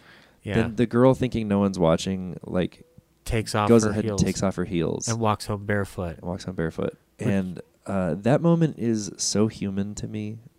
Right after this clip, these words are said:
Speaker 1: Mm-hmm.
Speaker 2: Uh, like, that moment to me might be how you felt with the watching them bully him drinking. Like,
Speaker 1: I
Speaker 2: that moment just kinda drives a, a little stake in my heart.
Speaker 1: I can see that in certain regard. I don't know if I could,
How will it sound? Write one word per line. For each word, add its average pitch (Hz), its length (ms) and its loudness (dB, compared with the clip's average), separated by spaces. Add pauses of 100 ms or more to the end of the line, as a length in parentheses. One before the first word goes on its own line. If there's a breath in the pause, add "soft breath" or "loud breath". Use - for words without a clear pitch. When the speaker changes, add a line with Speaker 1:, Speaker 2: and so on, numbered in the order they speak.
Speaker 1:
Mm-hmm. 120 360 -12
Speaker 2:
Uh, 147 120 -12
like, 95 280 -2 (140)
that 113 200 4
moment 120 520 -2 (420)
to - 180 -8
me 104 220 -2
might 92 240 -2
be 95 100 -2
how 90 80 -4
you 90 180 -2
felt 82 220 -2
with 85 240 -4
the 90 340 -4 (800 soft breath)
watching 95 340 4
them 90 140 -2
bully 90 240 2
him 85 340 -12
drinking. 85 640 -8
Like, 82 280 -6 (140)
Speaker 1:
I 185 140 -2
Speaker 2:
that 110 200 6
moment 120 440 0
just 101 220 -4
kinda 90 400 -4 (340)
drives 95 360 2
a, 80 240 -2 (260)
a 120 120 2
little 175 300 10
stake 92 340 2
in 85 120 -6
my 82 140 -6
heart. - 300 -6 (200)
Speaker 1:
I 180 100 2
can 190 160 -6
see 151 340 -2
that 107 420 -2
in 117 240 -6
certain 113 360 -4
regard. 107 420 0
I 107 80 0
don't 117 200 -2
know 117 100 0
if 104 120 -4
I 110 60 0
could, 101 320 -6